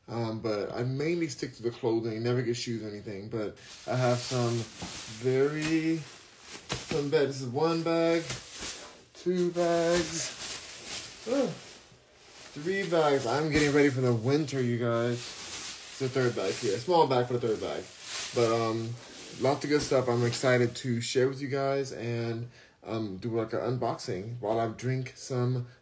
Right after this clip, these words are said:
juice from my sister's company. Um, it's, oh, it's, it's, like, a little frozen. It's in the back of the fridge. This is the fruit punch from her juicing company, um, formerly called Vitality.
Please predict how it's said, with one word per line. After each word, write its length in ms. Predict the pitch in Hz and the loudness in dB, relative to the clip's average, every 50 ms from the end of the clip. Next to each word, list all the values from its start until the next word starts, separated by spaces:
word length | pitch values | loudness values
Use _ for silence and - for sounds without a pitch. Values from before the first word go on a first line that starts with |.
| _ - | _ -12
juice 400 | 123 120 131 139 135 151 - - | -6 -4 -2 -2 -2 -4 -6 -10
from 540 | - - - 131 127 123 120 120 123 123 120 123 - - _ _ | -12 -8 -4 -2 0 0 0 0 0 0 -2 -4 -8 -18 _ _
my 120 | - 120 123 | -6 -4 -4
sister's 420 | 123 - 131 123 127 131 127 127 | -4 -4 -6 -6 -4 -6 -6 -6
company. 640 | - - 139 131 127 127 139 147 165 202 214 208 - - - - - _ _ _ - | -6 -8 -8 -6 -6 -6 -6 -6 -4 -6 -6 -8 -12 -18 -20 -20 -20 _ _ _ -8
Um, 560 | 104 123 131 127 127 123 120 123 123 120 117 - - | -4 -2 0 0 2 2 2 2 2 0 -2 -4 -6
it's, 400 | - 117 123 120 - - - 156 - - | -6 -4 -4 -6 -8 -12 -12 -12 -12 -10
oh, 140 | 123 113 101 | -8 -8 -8
it's, 120 | 92 90 | -8 -8
it's, 140 | 87 107 - | -8 -6 -6
like, 140 | 117 95 - | -6 -6 -4
a 40 | 110 | -4
little 160 | 110 98 95 | -4 -4 -4
frozen. 420 | - - 104 107 127 123 117 101 | -4 0 2 2 2 2 0 -4
It's 100 | 101 92 | -4 -6
in 60 | 104 98 | -6 -6
the 80 | 95 | -6
back 220 | 92 - 92 - - | -4 -4 -4 -4 -6
of 60 | - | -10
the 40 | 95 | -8
fridge. 460 | - 117 123 127 95 80 - - - - - - _ - | -4 -2 0 0 0 -2 -4 -8 -12 -16 -20 -20 _ -8
This 160 | 123 120 123 | -6 -6 -4
is 60 | 117 | -2
the 100 | 120 113 | -2 -4
fruit 340 | - - 139 131 120 - - | -4 -4 -4 -4 -4 -4 -4
punch 280 | 127 123 113 120 120 | -4 -2 -2 -4 -4
from 120 | - 123 117 | -4 -4 -4
her 80 | 117 | -4
juicing 400 | 110 107 117 120 120 127 120 117 | -4 -4 -4 -4 -4 -4 -4 -4
company, 480 | 123 120 117 120 127 131 131 139 143 139 139 - - - - - _ - - - - 107 | -4 -4 -4 -4 -4 -4 -4 -4 -4 -8 -12 -18 -20 -20 -20 -20 _ -20 -20 -12 -8 -6
um, 360 | 113 113 104 104 110 110 120 | -4 -4 -4 -4 -4 -6 -8
formerly 400 | 120 - 123 127 123 120 120 123 | -4 0 2 2 4 4 2 2
called 180 | 127 117 113 | 0 0 0
Vitality. 840 | 120 113 113 117 - 123 120 120 127 123 - 131 127 127 127 131 127 | 0 -2 -2 -2 -2 -2 0 0 -2 -2 -2 -2 -2 -2 -2 -4 -6